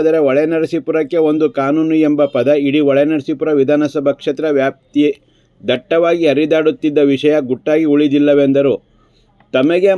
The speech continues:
ಮತ್ತು ತಮ್ಮ ಪಕ್ಷದವರಿಗೆ ಕಾಂಗ್ರೆಸ್ ಪಕ್ಷದ ಮೇಲೆ ಅಷ್ಟು ದ್ವೇಷಗಳಿದ್ದರೆ ಗ್ಯಾರಂಟಿ ಯೋಜನೆಯ ಸದುಪಯೋಗವನ್ನು ಪಡೆಯುವುದರಿಂದ ದೂರ ಉಳಿಯುವ ದೃಢ ಸಂಕಲ್ಪ ಮಾಡಿ, ಆ ನಂತರ ನಮ್ಮ ಜನಪ್ರಿಯ ಯೋಜನೆಗಳನ್ನು ಟೀಕಿಸಿ. ಯೋಜನೆಯ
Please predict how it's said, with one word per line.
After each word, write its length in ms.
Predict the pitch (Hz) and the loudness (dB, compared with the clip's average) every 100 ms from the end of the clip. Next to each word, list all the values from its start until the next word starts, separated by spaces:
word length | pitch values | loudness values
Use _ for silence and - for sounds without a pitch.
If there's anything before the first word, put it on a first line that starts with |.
| 175 | -2
ಮತ್ತು 220 | 170 175 139 | -4 -4 -2
ತಮ್ಮ 180 | 147 165 160 | -2 -2 -2
ಪಕ್ಷದವರಿಗೆ 640 | 135 - 165 165 147 139 151 131 | -4 -2 0 2 2 0 -2 -4
ಕಾಂಗ್ರೆಸ್ 360 | 131 165 170 - | -4 0 -2 -2
ಪಕ್ಷದ 320 | 160 - 165 165 156 | -8 -2 -2 0 0
ಮೇಲೆ 180 | 160 151 135 | -2 -2 -4
ಅಷ್ಟು 260 | 131 - 175 123 | -8 -4 -4 0
ದ್ವೇಷಗಳಿದ್ದರೆ 840 | 139 147 151 151 131 110 113 143 - _ _ _ _ - | 0 0 0 0 0 0 0 0 -4 _ _ _ _ -6
ಗ್ಯಾರಂಟಿ 560 | 117 135 160 190 202 196 170 | -2 0 0 2 2 4 2
ಯೋಜನೆಯ 420 | 170 170 175 170 151 | 0 -2 -2 -2 -2
ಸದುಪಯೋಗವನ್ನು 880 | 139 160 170 170 165 151 143 151 156 | -4 -2 0 2 2 2 0 0 -2
ಪಡೆಯುವುದರಿಂದ 760 | 143 135 165 170 160 147 143 147 151 120 | 0 0 0 0 0 2 2 0 -2 0
ದೂರ 160 | 156 165 156 143 | 2 0 0 0
ಉಳಿಯುವ 420 | 147 160 151 156 - 131 | 2 2 2 0 -4 -2
ದೃಢ 160 | 135 165 165 | 0 0 0
ಸಂಕಲ್ಪ 420 | 156 151 156 151 151 | -4 0 -2 0 -2
ಮಾಡಿ, 240 | 123 110 135 - _ _ _ _ | 0 0 0 -2 _ _ _ _
ಆ 100 | 117 165 | -4 -2
ನಂತರ 300 | 180 180 185 180 170 | -2 0 0 0 -2
ನಮ್ಮ 160 | 165 165 139 | -2 -2 0
ಜನಪ್ರಿಯ 400 | 147 165 170 170 156 | -2 -2 -2 0 2
ಯೋಜನೆಗಳನ್ನು 680 | 147 151 160 156 147 147 156 147 | 2 2 -2 0 0 2 0 0
ಟೀಕಿಸಿ. 420 | 147 143 139 143 127 - _ _ _ _ | 0 0 0 0 -2 -4 _ _ _ _
ಯೋಜನೆಯ 560 | 117 156 170 185 190 | 0 2 2 0 0